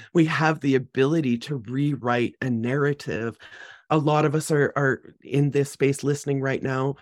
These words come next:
who are experiencing shame or guilt, or who are unsure,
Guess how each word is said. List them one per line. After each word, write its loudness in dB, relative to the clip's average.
who 2
are 2
experiencing -4
shame -2
or -4
guilt, -4
or -2
who -2
are 0
unsure, -2